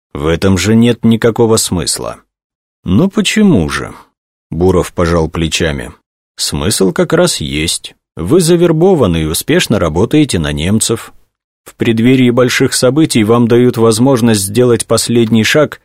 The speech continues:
чтобы сорвать планы советского командования. А затем, с помощью этих документов, вы скрываетесь вместе с тремя своими помощниками.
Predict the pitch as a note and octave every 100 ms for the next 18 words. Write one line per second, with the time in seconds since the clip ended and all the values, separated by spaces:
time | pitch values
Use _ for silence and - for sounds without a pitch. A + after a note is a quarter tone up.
0 | _ - - B2+ A#2+ C3+ B2+ C3 A#2+ C3
1 | B2+ A#2+ G#2+ A2+ G#2+ G#2+ - G#2+ F#2+ A#2+
2 | B2+ E2+ C#2+ C2 B1+ A#1 - _ _ _
3 | _ - D2+ E2 E2 D#3 F#3+ F#3 _ _
4 | - - G2 F2 - F2+ E2+ F#2 F2+ F2+
5 | G#2 E2+ C#2+ C2 B1+ - _ _ _ -
6 | C#3 - G3+ F#3 C3+ E3+ D3+ C#3+ - F2+
7 | G2 B2 - - - F#2 E2 A#2+ - F2+
8 | F#2 C#3 G#2 E2 D2+ - D#2 D#2 D2+ C#2+